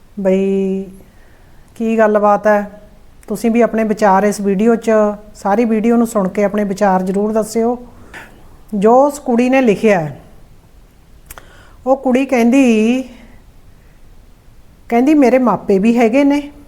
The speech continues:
ਮੇਰੇ ਭਰਾ ਵੀ ਹੈਗੇ ਨੇ।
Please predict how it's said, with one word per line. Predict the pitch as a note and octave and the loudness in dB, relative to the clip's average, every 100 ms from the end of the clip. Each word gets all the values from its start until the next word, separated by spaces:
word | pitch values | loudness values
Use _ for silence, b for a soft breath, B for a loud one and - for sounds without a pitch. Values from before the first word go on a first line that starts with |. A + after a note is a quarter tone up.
| - - - - - - - - - - - - - - - - - - - - - - - G#3+ | -20 -20 -20 -20 -20 -20 -20 -20 -20 -20 -20 -20 -20 -20 -20 -20 -20 -20 -20 -20 -20 -20 -10 -4
ਮੇਰੇ | G#3 A#3 | 0 0
ਭਰਾ | A#3 B3+ A#3+ | 0 0 0
ਵੀ | F#3 F#3 | 0 -2
ਹੈਗੇ | G3+ F3 G3 | -2 -2 -2
ਨੇ। | G3 | -4